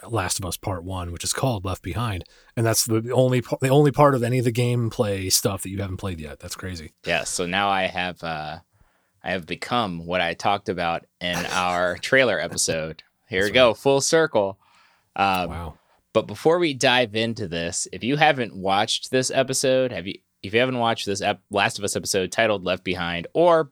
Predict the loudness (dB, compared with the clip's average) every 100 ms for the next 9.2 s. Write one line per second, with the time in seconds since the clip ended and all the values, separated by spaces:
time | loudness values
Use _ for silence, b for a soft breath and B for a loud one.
0 | -10 -4 0 0 -2 -4 -2 0 -2 0
1 | -2 -2 -4 -2 -2 -2 -4 -6 -12 B
2 | B B 0 2 0 0 4 4 2 2
3 | 2 4 2 2 0 -2 2 2 2 0
4 | -2 0 -2 -6 _ _ -6 -2 0 0
5 | 0 0 0 -4 -6 _ -8 0 0 0
6 | -2 -2 0 2 2 0 -4 -4 -6 -8
7 | -6 0 0 0 0 0 0 0 0 -2
8 | -6 -8 -4 -4 -4 -8 -8 -6 -4 -2
9 | -2